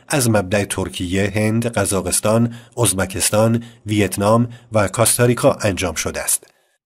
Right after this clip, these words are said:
در پایان مرداد ماه گذشته، روزنامهٔ فرانسوی لوموند هم در گزارشی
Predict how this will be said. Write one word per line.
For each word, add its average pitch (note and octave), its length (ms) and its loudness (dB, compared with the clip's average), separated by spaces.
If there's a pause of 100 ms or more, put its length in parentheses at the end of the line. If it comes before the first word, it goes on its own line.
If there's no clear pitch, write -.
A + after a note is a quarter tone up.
(160)
در G2+ 140 2
پایان G#2 400 0
مرداد G2 400 0
ماه G2 200 0
گذشته، G2 640 0 (260)
روزنامهٔ G2+ 500 0
فرانسوی G2 640 0
لوموند F#2+ 440 0
هم G#2+ 320 0 (400)
در A2 160 2
گزارشی G2+ 680 0